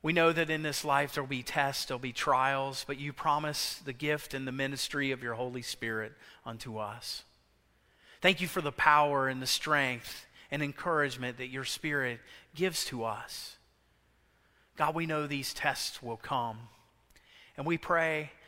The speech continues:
that you would give us readiness to face those tests in the future unafraid, as we delight in your will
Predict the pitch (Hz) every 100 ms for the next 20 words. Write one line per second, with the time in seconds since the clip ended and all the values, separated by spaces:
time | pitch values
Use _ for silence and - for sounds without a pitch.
0 | - 139 156 165 147 151 143 135 127 127
1 | 123 117 113 110 - - - _ _ _
2 | _ _ _ _ _ 139 - 165 156 135
3 | 120 - 131 110 107 - 120 117 - 151
4 | 139 120 110 113 127 117 - 135 123 110
5 | 113 - _ _ _ _ _ _ _ _
6 | _ _ _ _ 143 151 175 170 160 180
7 | 175 170 165 143 123 113 104